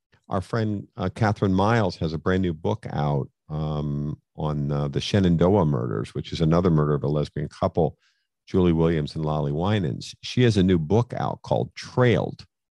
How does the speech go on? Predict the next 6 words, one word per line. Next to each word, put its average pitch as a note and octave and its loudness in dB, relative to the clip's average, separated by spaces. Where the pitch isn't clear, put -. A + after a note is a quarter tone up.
and E2+ 2
she's C#3 0
seeing A2 -2
the F#2+ -2
same A#2 -4
pattern G#2 -6